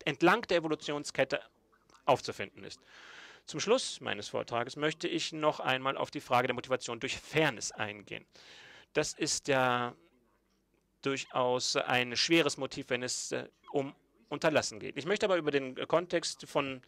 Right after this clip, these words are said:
zwei, äh, jüngeren Experimenten sprechen. Eins ist gerade veröffentlicht worden, National Review of Academic Science, äh, und das andere läuft gerade durch den Review-Prozess. Das sind zwei interessante Experimente, die auch auf Milgram zurückgehen. Wir wollten in diesen Experimenten Folgendes machen. Wir haben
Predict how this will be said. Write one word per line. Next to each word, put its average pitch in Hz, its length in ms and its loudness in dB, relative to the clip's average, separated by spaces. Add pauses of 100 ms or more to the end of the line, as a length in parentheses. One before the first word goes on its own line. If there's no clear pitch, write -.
(140)
zwei, 127 460 4 (1400)
äh, 131 180 0
jüngeren 139 440 -2
Experimenten 107 640 -6
sprechen. 107 360 -8
Eins 143 260 -4
ist 139 240 -10
gerade 120 800 0
veröffentlicht 139 500 -6
worden, 120 640 -6
National 120 340 -10
Review 117 220 -8
of 113 80 -6
Academic 113 340 -12
Science, 147 460 -6
äh, 139 280 -2
und 131 360 -12
das - 140 -8
andere 131 340 -4
läuft 123 380 -4
gerade 110 180 0
durch 120 140 -10
den 123 160 -10
Review-Prozess. 110 1300 -8
Das 135 160 -2
sind 143 140 -8
zwei 151 160 0
interessante 160 360 -4
Experimente, 160 400 -8
die 180 120 -2
auch 208 140 0
auf 180 140 -2
Milgram 123 300 -6
zurückgehen. 110 400 -10
Wir 147 100 0
wollten 220 200 -2
in 220 100 -8
diesen 185 300 -6
Experimenten 139 580 -8
Folgendes 117 440 -6
machen. 107 360 -8
Wir 123 180 -2
haben 135 260 -2